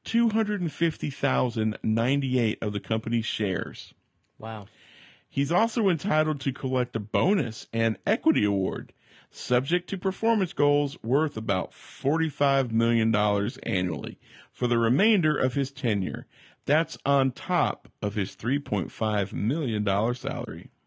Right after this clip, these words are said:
Speaker 2: Nice.
Speaker 1: So, how much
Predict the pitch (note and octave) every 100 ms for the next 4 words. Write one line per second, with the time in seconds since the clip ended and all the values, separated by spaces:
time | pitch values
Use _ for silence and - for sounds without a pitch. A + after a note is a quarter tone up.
0 | _ _ _ _ _ - - - A#2 A#2
1 | A#2 - - _ _ _ - - A3+ A3+
2 | A2+ C#2 - _ _ _ _ _ _ _
3 | _ _ - A#2 D3 F3 F3 -